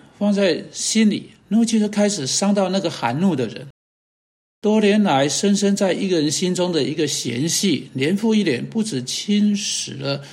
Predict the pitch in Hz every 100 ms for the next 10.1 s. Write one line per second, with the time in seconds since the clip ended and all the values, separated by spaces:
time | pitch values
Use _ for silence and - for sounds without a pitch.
0 | - - 156 123 - 190 160 143 160 -
1 | - 208 202 202 - - 135 139 - 170
2 | 156 127 135 151 147 131 139 - - 214
3 | 214 - 147 143 - - 180 180 - -
4 | _ _ _ _ _ _ _ _ - 180
5 | 226 226 220 220 208 202 202 185 190 -
6 | - - 262 - 240 - 262 233 208 240
7 | 202 151 127 - - 139 - 202 139 -
8 | - 139 - 190 123 - 120 214 208 139
9 | 143 - - - 220 196 165 196 139 -
10 | -